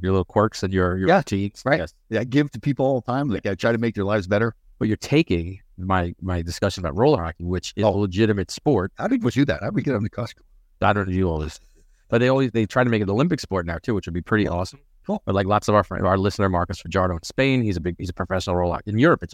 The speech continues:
Speaker 1: much, much
Speaker 2: You know,
Speaker 1: bigger.
Speaker 2: I shouldn't downplay it because the thing with all the kids that maybe wanna play hockey but can't afford the ice and all that kind of stuff. Now this is a, a less expa-, expensive thing, doing a great exercise.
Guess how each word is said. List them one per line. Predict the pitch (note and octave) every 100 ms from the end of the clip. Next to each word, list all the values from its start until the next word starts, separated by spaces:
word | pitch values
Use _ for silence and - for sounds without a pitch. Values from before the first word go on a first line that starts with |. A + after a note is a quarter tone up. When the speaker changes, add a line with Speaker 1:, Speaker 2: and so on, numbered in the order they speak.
| -
Speaker 1:
much, | G#2 G#2
much | G2 F2+ -
Speaker 2:
You |
know, | F#2+
Speaker 1:
bigger. | D#3+ G3
Speaker 2:
I | A#3
shouldn't | - G#3+ G3+
downplay | C#3 C3 C3 A#2+
it | A2+
because | G#2 A#2+ A2+
the |
thing | A#2+ B3+ G#3+
with | D3+
all | C3+
the |
kids | - B2+ G2+
that | F#2+ _ _ A#2+
maybe | A2+
wanna | A2+ G2
play | G#2
hockey | F#2 F#2+ -
but | F2+ -
can't | G#2+
afford | - - G#2
the | F2 F#2+
ice | A2 G#2 -
and | F#2+
all | F#2+
that | F2
kind | G2+
of | -
stuff. | G2+ F2
Now | G2 G2
this | G2+ F2+
is | E2
a, | F#2+ -
a | F#2
less | F2+ G#2 -
expa-, | - G#2 G2+ - _
expensive | A#2 G2+ F#2+
thing, | G2
doing | G2 G2+
a |
great | G#2 A#2
exercise. | G#2+ - - - G#2 G2